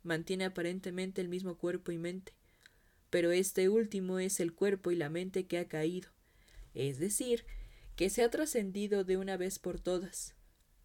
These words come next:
La imagen del cuerpo del budismo zen es la imagen del hombre que se ha atravesado una absoluta transformación de sí mismo,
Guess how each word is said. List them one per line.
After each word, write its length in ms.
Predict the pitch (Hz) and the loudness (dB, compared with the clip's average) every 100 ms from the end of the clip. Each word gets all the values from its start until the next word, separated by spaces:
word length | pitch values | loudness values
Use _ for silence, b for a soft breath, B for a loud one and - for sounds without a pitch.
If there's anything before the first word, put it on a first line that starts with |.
| _ - | _ 0
La 100 | 208 | 2
imagen 420 | 233 277 349 370 | 2 0 0 0
del 200 | 226 196 | 0 0
cuerpo 400 | 208 208 208 190 | 0 0 0 0
del 160 | 185 175 | 0 0
budismo 500 | 180 196 208 185 185 | -2 -2 -4 -6 -8
zen 340 | - 190 208 | -2 -2 -2
es 180 | 214 208 | -4 -4
la 60 | |
imagen 560 | 180 180 196 202 202 214 b b b b | -6 -2 -4 -4 -6 -6 b b b b
del 220 | - 170 180 | 0 2 2
hombre 360 | 190 196 196 | 0 0 0
que 140 | 175 170 | -2 -4
se 220 | 185 175 | -2 -2
ha 100 | 185 | -2
atravesado 760 | 185 208 180 180 190 185 180 | 0 0 0 -2 -4 0 0
una 180 | 175 180 | -2 -4
absoluta 560 | 185 - 170 170 190 185 | -6 -4 -2 -2 -2 -4
transformación 840 | - 165 165 175 160 160 - 180 175 | -2 -4 -4 -6 -6 -6 -4 -4 -2
de 100 | 165 | -4
sí 180 | 160 | -4
mismo, 300 | 165 185 - | -4 -6 -8